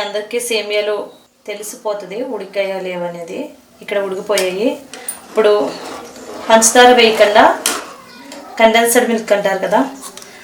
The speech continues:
అది చేసుకొని ఇందులో వేసుకోవాలి ఒక కప్పు.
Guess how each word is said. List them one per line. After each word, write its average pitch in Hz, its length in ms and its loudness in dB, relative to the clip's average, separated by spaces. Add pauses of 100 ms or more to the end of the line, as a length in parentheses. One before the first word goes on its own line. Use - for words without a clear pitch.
(140)
అది 208 140 2 (100)
చేసుకొని 214 500 2 (680)
ఇందులో 214 260 4 (100)
వేసుకోవాలి 196 520 0
ఒక 196 120 -10
కప్పు. 185 300 -2